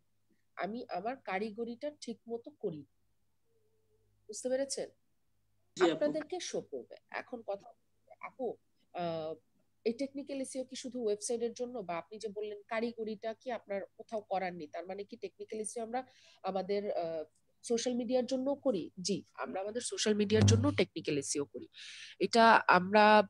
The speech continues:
Speaker 1: আহ, এটাকে technical এসইও বলি না, কিন্তু এটা ওই পর্যায়েই পড়ে, কারণ এখানে আমরা আমাদের ওয়েবসাইটকে search ইঞ্জিনে বসাচ্ছি, আর ওখানে যাতে মানুষ আমাদেরকে খুঁজে পায়, তার জন্য আমরা কি করছি, social মিডিয়াতে অফ পে-, আহ, offline এসইও করছি আমাদের ছবিগুলি।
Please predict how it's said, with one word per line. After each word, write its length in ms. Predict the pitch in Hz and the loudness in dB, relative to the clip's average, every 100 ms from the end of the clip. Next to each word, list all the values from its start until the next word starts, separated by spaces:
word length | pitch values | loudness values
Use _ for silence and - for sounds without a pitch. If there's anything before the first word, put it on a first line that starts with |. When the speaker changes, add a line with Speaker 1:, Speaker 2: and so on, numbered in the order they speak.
| - | 4
Speaker 1:
আহ, 140 | 175 | 4
এটাকে 280 | 170 208 208 | 4 2 -2
technical 460 | - 208 226 254 220 | 2 2 4 4 6
এসইও 280 | 202 262 226 | 6 4 6
বলি 280 | 220 208 | 6 6
না, 120 | 180 277 | 2 0
কিন্তু 300 | 220 196 - | -4 -4 -2
এটা 300 | 202 262 - - | 0 0 0 2
ওই 160 | 233 240 | 2 4
পর্যায়েই 480 | 233 202 180 220 240 | 6 6 6 6 6
পড়ে, 280 | 151 131 135 | 2 0 -2
কারণ 260 | - 202 - | -2 -2 0
এখানে 360 | 185 202 262 285 | 0 2 4 6
আমরা 460 | 240 196 202 302 403 - - - | 6 6 4 4 2 -4 -8 0
আমাদের 280 | 185 202 226 | 2 4 6
ওয়েবসাইটকে 500 | 214 - 247 - 285 | 4 4 -2 0 2
search 380 | 220 196 - | 6 6 4
ইঞ্জিনে 360 | 233 220 247 254 | -2 0 4 4
বসাচ্ছি, 560 | 180 190 220 - 285 285 | 4 2 0 2 4 4
আর 160 | 208 - 196 | 4 2 -2
ওখানে 480 | - 254 247 330 | 0 -2 0 0
যাতে 260 | 240 175 185 | 2 0 2
মানুষ 320 | 160 196 247 | 2 2 2
আমাদেরকে 420 | 254 233 214 220 | 2 2 0 -2
খুঁজে 340 | 208 254 233 262 | -6 0 4 4
পায়, 260 | 175 233 - - - - | 6 2 2 -12 -16 2
তার 180 | 233 233 | 4 4
জন্য 240 | 269 247 | 0 -2
আমরা 180 | 254 262 | 0 0
কি 180 | 269 285 | 0 -2
করছি, 400 | - 262 - 302 | 0 -4 -2 -2
social 340 | 294 226 247 | 0 0 0
মিডিয়াতে 440 | 240 226 254 247 294 - | -2 -2 -2 -2 -6 -2
অফ 140 | 226 - - | -2 -2 0
পে-, 220 | 247 - | 0 0
আহ, 260 | 185 170 165 - - | 0 0 -2 -8 -2
offline 420 | - 240 277 262 240 | 2 4 6 6 6
এসইও 280 | 226 247 | 2 0
করছি 360 | 240 220 - 233 | 2 0 2 4
আমাদের 260 | 202 202 202 | 4 2 2
ছবিগুলি। 520 | - 190 175 180 214 | 2 2 0 -2 -6